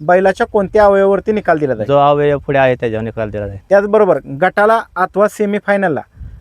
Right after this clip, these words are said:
Speaker 1: अ, विजेत्या गाडीवरील चालकाने बैलाच्या शिफ्टीचा चावा घेतला, ही बाब तुमच्या निदर्शनास आली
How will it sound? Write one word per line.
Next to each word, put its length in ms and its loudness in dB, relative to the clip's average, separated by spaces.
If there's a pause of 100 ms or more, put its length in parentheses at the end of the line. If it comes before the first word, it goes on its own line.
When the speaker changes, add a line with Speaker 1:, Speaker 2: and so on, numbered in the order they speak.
(120)
Speaker 1:
अ, 420 4
विजेत्या 480 2
गाडीवरील 500 2
चालकाने 540 0 (460)
बैलाच्या 480 2
शिफ्टीचा 440 -4
चावा 340 2
घेतला, 280 -6
ही 320 -8
बाब 200 2 (100)
तुमच्या 280 -2
निदर्शनास 520 -2
आली 200 0